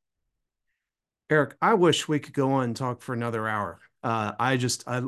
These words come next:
I love hearing how you think. I love, I love your story of resilience. Um, I think it's amazing that you,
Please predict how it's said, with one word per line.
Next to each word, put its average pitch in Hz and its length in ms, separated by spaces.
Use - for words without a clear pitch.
I 120 140
love 131 760
hearing 139 320
how 120 160
you 104 180
think. 139 560
I 113 100
love, 117 520
I 131 60
love 131 320
your 139 100
story 135 400
of 113 120
resilience. 120 1000
Um, 107 560
I 127 140
think 226 220
it's 143 160
amazing 123 760
that 113 800
you, 127 800